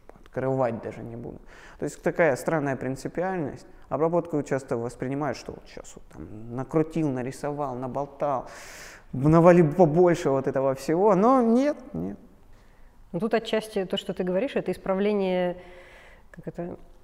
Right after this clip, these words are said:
Speaker 2: неподготовленного кадра. То есть ты технику не настроил, че-то там нащелкал.
Speaker 1: А ты знаешь, тут много дефектов возникает при самой съемке, и их просто устранять надо. Допустим, когда у тебя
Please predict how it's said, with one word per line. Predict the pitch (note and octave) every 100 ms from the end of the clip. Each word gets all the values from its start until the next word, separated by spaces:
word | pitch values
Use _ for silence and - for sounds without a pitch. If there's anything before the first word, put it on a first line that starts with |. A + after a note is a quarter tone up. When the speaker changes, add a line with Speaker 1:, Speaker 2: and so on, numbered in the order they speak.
| - - - - - - - -
Speaker 2:
неподготовленного | G3+ A3 A3 G3 G3+ G#3 A3+ G3+ G3 F#3
кадра. | G3+ F#3+ E3 D#3+
То | F3
есть | E3+
ты | G3 F#3
технику | - G3 G3 F#3+
не | F3+
настроил, | F#3 - A3 D4 D4+ G3+
че-то | F#3+ F3+
там | F#3 F3+
нащелкал. | F3 - A3+ C#4+ - F#3+ E3
Speaker 1:
А | E3+
ты | D#3 G#3+
знаешь, | A#3 C#4 A3+ F#3+
тут | G#3+ G#3
много | A3+ A3+ A3 F3 F3 E3 D3
дефектов | C#3+ D#3+ A3+ A#3 D#3+ C3 C#3+
возникает | C#3 D#3+ D#3+ F3 D#3 -
при | D3
самой | C#3 C#3 C#3+
съемке, | D3 C#3 B2 A2+ A2+
и | G#2 D#3
их | -
просто | C3+ -
устранять | B2+ - C#3+ B2 A2+ -
надо. | E2+ E2+
Допустим, | - - D3+ - D3
когда | D3+ D3+ D3+
у | C#3
тебя | C#3 C#3 B2